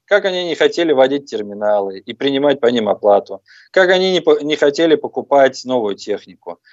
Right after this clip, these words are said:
Мы видели такое сопротивление, которое я бы назвал нездоровым. То есть, ну, ты всегда был при бизнесе, я понимаю, это расходы, да, то есть, э, всё, что просил Хабиров, это, это влечёт за собой расходы.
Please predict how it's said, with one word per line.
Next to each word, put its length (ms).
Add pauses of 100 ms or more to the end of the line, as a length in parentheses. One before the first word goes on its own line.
(140)
Мы 220
видели 300
такое 300
сопротивление, 580
которое 360
я 120
бы 60
назвал 340
нездоровым. 560 (440)
То 100
есть, 200
ну, 840
ты 420
всегда 300
был 140
при 160
бизнесе, 800
я 160
понимаю, 420
это 100
расходы, 460
да, 380
то 100
есть, 240
э, 80
всё, 180
что 180
просил 340
Хабиров, 500
это, 320 (300)
это 180
влечёт 280
за 60
собой 300
расходы. 440